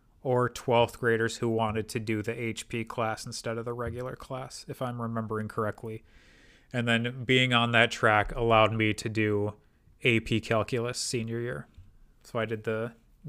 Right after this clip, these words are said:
B C class instead of the A B class was a potential option until not enough people signed up for it, and then you either did the B C class or you didn't do calculus that year. But that was just math. There was,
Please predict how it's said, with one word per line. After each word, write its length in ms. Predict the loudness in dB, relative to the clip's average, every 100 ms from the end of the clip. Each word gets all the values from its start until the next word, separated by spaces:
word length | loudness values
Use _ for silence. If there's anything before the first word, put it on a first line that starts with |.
| -8
B 200 | -6 -6
C 240 | -6 -8
class 480 | -10 -10 -10 -10 -12
instead 280 | -10 -10 -12
of 240 | -14 -20 _ _ _ -20 -20 _ _
the 100 | -2
A 160 | 2 2
B 160 | 2
class 420 | -2 -2 0 0 -2
was 300 | 2 2 2
a 80 |
potential 480 | -4 -6 -6 -2 -2
option 460 | 0 -2 -2 -4 -2
until 400 | -6 -2 -2 -2
not 240 | -2 -4
enough 200 | -6 -10
people 280 | -10 -8 -6
signed 260 | -4 -4 -4
up 140 | -8
for 240 | -6 -6
it, 80 | -6
and 160 | -8 -8
then 240 | -8 -10 -14 _ -20 _ _ _ _ _ _ -8
you 100 | -4
either 160 | -2
did 220 | 0 -2 -2
the 40 |
B 160 | -8 -8
C 200 | -10 -8
class 320 | -4 -4 -6
or 80 | -8
you 80 |
didn't 160 | -8 -10
do 120 | -12
calculus 520 | -10 -10 -10 -14 -12
that 180 | -12 -10
year. 180 | -10 -14 _ _ _ _ -20 -20 -10 -10 -10 -20 _ _ _ _ _ _ _ _
But 120 | 2
that 100 | 6
was 180 | 6 4
just 140 | 0 2
math. 340 | 2 2 2
There 140 | 4
was, 260 | 4 4 0